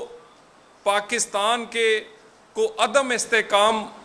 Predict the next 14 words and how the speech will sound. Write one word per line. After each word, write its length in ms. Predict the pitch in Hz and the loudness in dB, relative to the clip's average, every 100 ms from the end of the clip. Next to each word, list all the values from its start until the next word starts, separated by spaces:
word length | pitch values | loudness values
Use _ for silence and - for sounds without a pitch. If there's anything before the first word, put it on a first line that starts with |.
| - - - - - | -20 -20 -20 -20 0
तक 100 | 214 | 2
पहुँचाए 720 | 214 202 190 220 208 226 226 | 4 0 2 8 10 12 10
अमरीकी 840 | 220 - 190 180 202 190 - 220 214 | 8 2 -2 0 0 -2 -4 0 0
डॉलरों 640 | 139 156 170 202 208 220 | 0 4 4 4 4 4
से 540 | 202 214 208 196 196 - - - - - | 4 6 6 4 0 -16 -20 -20 -20 0
और 240 | 175 202 208 | 6 8 6
उसके 380 | 214 202 - | 2 0 4
बाद 600 | 226 202 220 226 226 - - - - - - | 6 10 10 8 4 -12 -20 -20 -20 -20 -10
इसराइली 920 | 233 - 233 240 226 233 226 254 269 277 - - | -4 0 4 4 4 0 -2 -4 -6 -8 -18 -4
और 340 | 208 226 240 | 0 4 2
भारतीय 560 | 220 147 170 226 240 254 | 0 0 4 4 2 -4
पैसे 360 | - 233 226 233 | 0 0 0 -2
के 140 | 220 | -2
साथ, 440 | 208 190 156 - | 2 2 0 -6